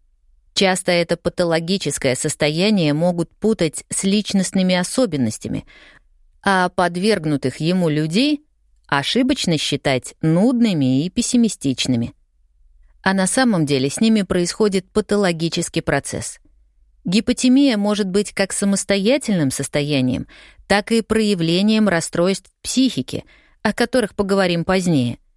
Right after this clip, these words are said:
Тревожно-депрессивного расстройства, депрессии,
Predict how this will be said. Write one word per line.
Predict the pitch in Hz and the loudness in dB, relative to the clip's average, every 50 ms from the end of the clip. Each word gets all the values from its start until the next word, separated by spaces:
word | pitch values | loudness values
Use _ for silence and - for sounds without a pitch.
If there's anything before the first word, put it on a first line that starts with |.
| _ _ _ _ _ _ _ | _ _ _ _ _ _ _
Тревожно-депрессивного | - - 285 269 302 330 285 233 233 208 190 175 160 170 160 - 165 156 151 - 254 247 240 214 165 143 147 | 0 0 2 2 2 2 2 2 2 2 2 0 0 -2 -2 -2 -2 -2 -2 -2 0 0 2 2 0 0 0
расстройства, | 127 127 127 - - - - 170 196 202 - - - 180 180 170 160 156 - _ _ _ _ - | 0 0 -2 -2 -2 -2 0 2 2 0 -2 -2 -2 -2 0 0 -2 -4 -8 _ _ _ _ -6
депрессии, | 165 185 196 - - 135 131 143 160 - - - 175 170 170 | -4 -4 -2 0 0 0 0 0 -2 -2 -2 -2 0 0 -2